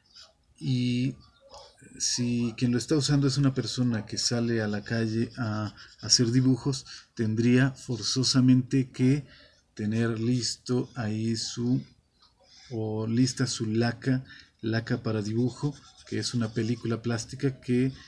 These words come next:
le aplicas una vez que has terminado el retrato, caricatura, según lo que estés haciendo, aplicas esa laca, esa película plástica, como un spray, se lo,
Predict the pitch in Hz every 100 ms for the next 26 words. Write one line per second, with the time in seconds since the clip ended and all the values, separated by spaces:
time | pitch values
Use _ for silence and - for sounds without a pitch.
0 | - _ _ - 113 107 104 123 - 120
1 | 120 110 127 - - _ _ _ - 127
2 | 117 110 - 113 - 113 113 113 117 120
3 | 113 107 - - - - - 110 104 104
4 | 104 131 135 135 127 101 98 104 131 143
5 | 135 117 120 113 113 120 117 120 131 127
6 | 131 143 - - - - 101 78 113 113
7 | 123 - 135 127 123 113 120 117 104 117
8 | - 135 127 127 117 113 117 110 120 127
9 | - 135 160 165 - 113 120 123 117 -
10 | 123 123 151 - - - - - _ _
11 | _ - - 113 101 101 101 98